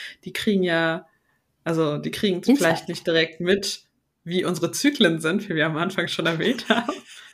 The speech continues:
Speaker 1: weil wir es ja schon auf Instagram erzählen. Dafür erfahrt ihr andere pikante Dinge.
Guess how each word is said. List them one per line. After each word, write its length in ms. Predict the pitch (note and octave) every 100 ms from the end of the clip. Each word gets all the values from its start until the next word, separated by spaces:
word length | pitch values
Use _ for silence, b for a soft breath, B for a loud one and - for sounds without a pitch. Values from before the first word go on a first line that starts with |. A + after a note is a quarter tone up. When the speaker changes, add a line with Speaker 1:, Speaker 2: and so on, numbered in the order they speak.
| B
Speaker 1:
weil 160 | E3+
wir 60 | F3
es 100 | F#3
ja 100 | E3+
schon 160 | -
auf 120 | F#3 G3+
Instagram 460 | A#3 A3 E3+ D#3
erzählen. 460 | D#3+ - - - A#3 - B B
Dafür 420 | F3+ A3+ F#3 F#3 -
erfahrt 380 | F#3+ G3+ G3+
ihr 240 | F#3+ E3+ -
andere 400 | G3 G3 E3 E3 B B _
pikante 600 | - - - F#3+ A#3+ -
Dinge. 520 | A3 F#3 D3+ D3 G3